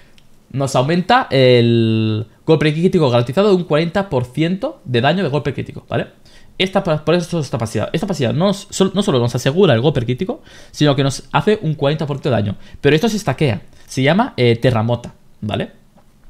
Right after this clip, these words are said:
Más siguiente, cuando inmovilizamos o aturdimos un contrincante, por ejemplo, con los rayos que aturdimos, no se nos estaquea un terracota o terramota, perdón. Eh, se llama terracota porque, por otro motivo. Eh, terramota. Vamos estaqueando terramotas. De una, cada terramota nos asegura golpe crítico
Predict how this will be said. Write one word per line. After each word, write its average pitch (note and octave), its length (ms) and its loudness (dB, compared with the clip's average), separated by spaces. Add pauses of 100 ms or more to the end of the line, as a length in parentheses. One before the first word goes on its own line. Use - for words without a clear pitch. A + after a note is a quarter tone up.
(120)
Más B2+ 180 0
siguiente, D#3 320 0 (240)
cuando C3 180 4
inmovilizamos B2+ 540 4
o - 20 2
aturdimos C3 360 2
un A#2+ 80 2
contrincante, D3+ 540 2
por A2+ 120 0
ejemplo, A#2 280 0
con G#2+ 120 -2
los G#2+ 120 2
rayos D#3 460 -2
que G#2+ 180 -4
aturdimos, D3 680 -6 (440)
no D3 200 2
se D3+ 100 0
nos C#3 80 2
estaquea C#3+ 320 0
un D#3+ 240 0
terracota C3 540 0
o A2+ 100 -2
terramota, A#2+ 560 0
perdón. G#2+ 300 -4 (640)
Eh, A#2 180 4
se C#3 120 0
llama F3+ 160 2
terracota D#3+ 440 -2
porque, - 280 -6
por A2 120 -4
otro A2 140 -4
motivo. - 280 -14 (340)
Eh, C3+ 200 2
terramota. A2+ 480 -2
Vamos C#3+ 200 0
estaqueando D#3 360 -2
terramotas. A2+ 640 -2
De B2 200 -2
una, A3 160 2
cada A3 300 0
terramota F#3 560 -4
nos C#3 140 -4
asegura D3+ 360 0
golpe F#3 300 -2
crítico G3+ 500 -8